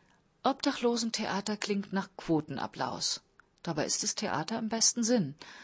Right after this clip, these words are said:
dem ganz einfachen nämlich, dass da einer dem anderen was zu erzählen hat von einer Welt, die der andere nicht kennt. Hunni war Mephisto,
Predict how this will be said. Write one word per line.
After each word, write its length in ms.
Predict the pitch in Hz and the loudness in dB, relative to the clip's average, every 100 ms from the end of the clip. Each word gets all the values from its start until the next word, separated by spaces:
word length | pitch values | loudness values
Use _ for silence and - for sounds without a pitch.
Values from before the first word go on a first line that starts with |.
| - - - | -20 -18 0
dem 160 | 180 175 | 2 2
ganz 280 | 147 151 | 0 0
einfachen 560 | - 196 233 185 156 147 | 2 2 2 0 0 -2
nämlich, 480 | 143 151 165 185 - - - - - | -2 0 0 -2 -4 -10 -20 -20 -4
dass 160 | 156 | -2
da 160 | - 143 | 0 -2
einer 340 | - 180 233 220 | 0 0 0 0
dem 220 | 160 - | -2 0
anderen 420 | 160 180 190 202 | 0 2 4 4
was 240 | 175 170 | 4 4
zu 140 | - - | 2 0
erzählen 640 | - - 160 175 214 220 | 0 2 4 4 4 4
hat 200 | 233 262 | 0 -2
von 200 | - 196 | 0 2
einer 280 | 135 151 147 | 2 0 0
Welt, 380 | 147 170 208 - - - _ - | 2 2 0 -6 -14 -20 _ -8
die 60 | 190 | 0
der 160 | 220 | 2
andere 280 | 208 208 208 | 4 4 2
nicht 220 | 208 - | 0 -2
kennt. 440 | - 143 120 - - _ _ _ _ - _ - - | -4 -4 -4 -8 -10 _ _ _ _ -20 _ -8 2
Hunni 360 | 247 254 240 | 4 6 4
war 160 | 160 139 | 2 2
Mephisto, 760 | 127 - 247 233 - 208 202 | 0 -4 2 2 4 2 2